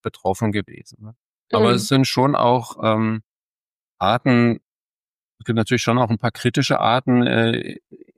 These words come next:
Speaker 1: in der Oder, die relativ selten sind. Oder wenn man zum Beispiel an den, an den Stör denkt, ja, es gibt also in der Oder Bestrebungen, den, den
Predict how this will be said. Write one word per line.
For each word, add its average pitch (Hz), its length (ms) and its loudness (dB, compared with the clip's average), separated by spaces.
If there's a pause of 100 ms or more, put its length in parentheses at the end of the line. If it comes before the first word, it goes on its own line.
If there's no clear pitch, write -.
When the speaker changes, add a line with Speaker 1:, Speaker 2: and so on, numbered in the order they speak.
(160)
Speaker 1:
in 120 260 -2
der 113 160 2
Oder, 113 460 2
die 107 160 0
relativ 101 460 -2
selten 104 420 -2
sind. 120 340 0
Oder 98 160 2
wenn 101 120 0
man 101 120 0
zum 101 160 -4
Beispiel 98 440 -2
an 92 240 -2
den, 95 260 0 (480)
an 95 160 -6
den 92 160 -10
Stör 113 480 0
denkt, 123 380 2
ja, 104 200 4
es 101 140 -2
gibt - 220 -8
also 95 220 -4
in 98 180 -4
der 95 140 0
Oder 104 340 2
Bestrebungen, 101 760 -2
den, 92 300 -2 (480)
den 92 240 -4